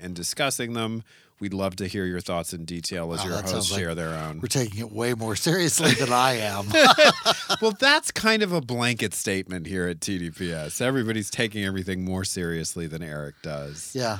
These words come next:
Speaker 2: I guess you're right. That's, that's
Speaker 1: Mm.
Speaker 2: almost always true.
Speaker 1: Unless we are talking about the air freshener in the bathroom here at the studio. Eric has very strong opinions about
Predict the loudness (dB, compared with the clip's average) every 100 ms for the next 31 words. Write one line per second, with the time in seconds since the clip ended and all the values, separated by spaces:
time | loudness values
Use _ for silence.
0 | -6 -4 -2 -2 -4 -6 -6 -6 -6 -4
1 | 0 0 2 2 0 0 0 0 0 -2
2 | -4 -4 -4 -6 -8 -6 -4 -4 -4 -4
3 | -6 -4 -4 -4 -4 -4 -6 -6 -6 -6
4 | -12 -4 -2 -2 -4 -4 -4 -6 -6 -6
5 | -6 -6 -6 -6 -6 -10 -12 -12 -14 -12
6 | -8 -8 -8 -8 -8 -8 -12 -14 -14 -6
7 | -6 -6 -10 -12 -4 0 2 2 -2 -4
8 | -4 -6 -10 -10 -10 -12 -12 -12 -12 -16